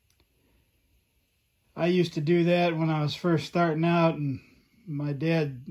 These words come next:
had a real problem with that. He seemed to think that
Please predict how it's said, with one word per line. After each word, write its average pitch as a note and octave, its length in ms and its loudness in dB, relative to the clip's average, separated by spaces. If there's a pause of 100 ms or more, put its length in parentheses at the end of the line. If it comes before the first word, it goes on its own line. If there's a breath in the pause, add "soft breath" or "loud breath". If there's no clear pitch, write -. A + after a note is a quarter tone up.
had D#3 200 -2
a D3+ 40 0
real D#3 260 0
problem C3+ 600 2
with C3 220 -6
that. C3 320 -6
He C3 160 -4
seemed C#3+ 400 -2
to B2+ 80 -8
think D3 400 -4
that C3 240 -8